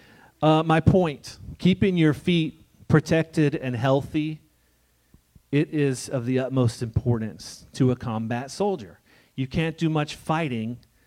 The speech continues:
if you can't walk or stand or run. But in this verse, verse five, the warrior's boot is burned.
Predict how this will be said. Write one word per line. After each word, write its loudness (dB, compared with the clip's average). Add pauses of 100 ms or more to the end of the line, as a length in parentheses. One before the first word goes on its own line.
(300)
if -8
you -4
can't -4
walk -2
or -6
stand -6
or -10
run. -6 (1500)
But 4
in -6
this -4
verse, -8
verse -8
five, -8 (1160)
the -2
warrior's -2
boot -4 (840)
is -8
burned. -6